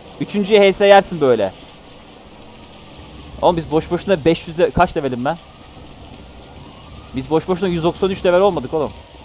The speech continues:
Kasinoda çevire çevire <laughs> R P'leri aldık, deneyim puanlarını.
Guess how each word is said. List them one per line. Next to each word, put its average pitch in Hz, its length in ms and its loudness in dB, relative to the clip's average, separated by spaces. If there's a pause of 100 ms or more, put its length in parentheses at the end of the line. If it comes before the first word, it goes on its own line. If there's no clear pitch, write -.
(200)
Kasinoda 175 420 0
çevire 175 300 0
çevire 165 400 2 (840)
<laughs> - 920 -14
R 147 200 2
P'leri 160 320 4
aldık, 156 260 4
deneyim 127 240 0
puanlarını. 101 460 -4